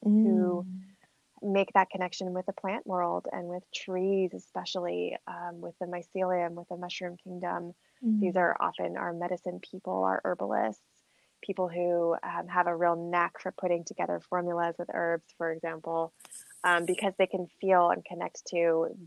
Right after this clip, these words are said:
Speaker 1: the, the beings that are those plants in
Speaker 2: Mm.
Speaker 1: ways that other people can't. Um, so that's just a few of 'em. I mean, there's,
Speaker 2: Oh.
Speaker 1: there's, <laughs> we could just go into it for days, but,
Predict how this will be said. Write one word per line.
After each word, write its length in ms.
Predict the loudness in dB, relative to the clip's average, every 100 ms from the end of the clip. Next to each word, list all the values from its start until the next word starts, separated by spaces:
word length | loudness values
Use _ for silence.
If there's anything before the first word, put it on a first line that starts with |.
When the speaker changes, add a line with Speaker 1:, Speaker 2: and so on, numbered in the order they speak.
| 0
Speaker 1:
the, 300 | 4 4 2 -2 _ -4
the 60 | -4 -2
beings 560 | -2 2 4 2 -2 0
that 140 | 0 4
are 240 | 4 4
those 280 | 2 -2 -4
plants 420 | -8 -6 -4 -6 _ _ _ -20 -14 -2
in 180 | 2 2
Speaker 2:
Mm. 40 |
Speaker 1:
ways 200 | 2 0 0
that 100 | -2
other 160 | -2
people 300 | -4 -10 -12
can't. 440 | -16 -16 -16 -16 -20 _ _ _ _ _
Um, 540 | -2 0 0 -4 -12 -18 _ 4
so 60 |
that's 140 | 8 10
just 160 | 10
a 80 | 8
few 240 | 8 10
of 100 | 12
'em. 160 | 12 12
I 40 | 8
mean, 140 | 6
there's, 220 | 6 6 2
Speaker 2:
Oh. 100 | 6
Speaker 1:
there's, 320 | 8 8 6 -6
<laughs> 100 | -6
we 260 | 0 6 6
could 160 | 6
just 160 | 4 6
go 200 | 8 8
into 240 | 8 4
it 120 | 0 0
for 100 | 0
days, 340 | 4 4 2 4
but, 180 | 4